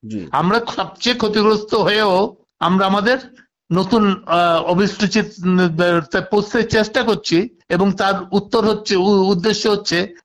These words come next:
Speaker 2: যে আমরা নিজেরা ফান্ড তৈরি করছি, করেছি
Speaker 1: জি।
Speaker 2: ফার্স্ট টাইম কোনো ডেভেলপিং কান্ট্রি,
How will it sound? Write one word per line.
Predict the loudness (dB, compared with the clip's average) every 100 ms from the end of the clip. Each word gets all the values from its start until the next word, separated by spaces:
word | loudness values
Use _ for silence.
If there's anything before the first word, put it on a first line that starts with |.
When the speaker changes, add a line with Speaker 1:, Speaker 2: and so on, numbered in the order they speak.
| -4
Speaker 2:
যে | 0
আমরা | 2 2
নিজেরা | 2 2 0 0
ফান্ড | -2 -2
তৈরি | -2 0 0
করছি, | -4 -8 -14
করেছি | -6 -4 -4 -6 -6 -8 -14
Speaker 1:
জি। | -18 -6
Speaker 2:
ফার্স্ট | -4 -4 -4
টাইম | -4 -2 -4 -8 -16 -12
কোনো | -8 -8
ডেভেলপিং | -10 -12 -14
কান্ট্রি, | -18 -18 _ -20 -20